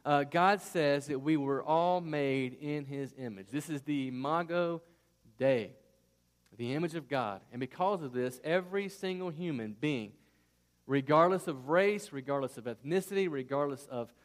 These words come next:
physical and mental ability, every single person has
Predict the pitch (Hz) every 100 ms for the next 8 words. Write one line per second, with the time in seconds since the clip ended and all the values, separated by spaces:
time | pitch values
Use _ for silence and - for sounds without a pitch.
0 | _ - 190 190 190 196 143 123 139 175
1 | 175 127 123 165 180 190 185 180 _ _
2 | - 165 196 190 208 202 196 185 180 180
3 | 165 - 170 156 151 139 131